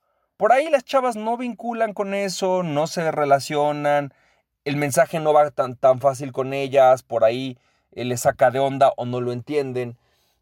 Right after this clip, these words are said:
Y, por ejemplo, por ahí a lo mejor tú estabas pensando que acomoda muy bien hacerlo a través de un reto de veintiún días, pero a lo mejor resulta ser que la gente te dice, "¿Sabes qué? No, es que a mí los retos no, no me gustan, no van conmigo". Tu audiencia por ahí, la gente no, dice, "No, yo retos no, pero me encantaría un curso en línea".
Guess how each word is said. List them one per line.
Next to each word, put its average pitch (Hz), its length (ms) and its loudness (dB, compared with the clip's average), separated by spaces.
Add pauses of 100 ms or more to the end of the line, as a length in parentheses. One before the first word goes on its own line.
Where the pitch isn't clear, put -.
(120)
Y, 160 420 -4
por 165 160 2
ejemplo, 180 360 2
por 147 160 4
ahí 151 100 6
a 170 60 2
lo 175 80 -4
mejor 147 260 -2
tú 160 100 -10
estabas 147 280 2
pensando 131 480 -4
que 117 120 -2
acomoda 127 440 -2
muy 135 160 -2
bien 131 160 0
hacerlo 127 340 -2
a 123 40 -2
través 117 240 -2
de 127 60 -4
un 127 80 -4
reto 135 340 2
de 110 140 -2
veintiún 117 400 -6
días, 147 380 2 (380)
pero 165 140 2
a 175 40 4
lo 175 80 4
mejor 175 280 2
resulta 196 360 -2
ser 190 200 -2
que 190 100 -2
la 156 100 4
gente 180 300 -4
te 156 120 -6
dice, 165 280 -6
"¿Sabes 180 240 -2
qué? 180 180 -4
No, 175 200 -2
es 175 100 -6
que - 80 -2
a - 20 -4
mí 165 100 -8
los 156 120 -4
retos 160 280 -4
no, 147 160 2
no 147 140 -2
me 147 120 -2
gustan, 143 440 -2
no 135 80 2
van 135 160 0
conmigo". 139 560 0 (340)
Tu 139 80 0
audiencia 151 440 0
por 135 160 4
ahí, 151 100 8
la 135 120 2
gente 147 300 -4
no, 139 200 -4
dice, 127 200 -12
"No, 160 120 -6
yo 165 160 -4
retos 156 320 -4
no, 151 160 2
pero 127 180 0
me 123 100 -2
encantaría 127 380 0
un 143 80 -4
curso 147 220 -4
en 147 80 -4
línea". 147 240 -8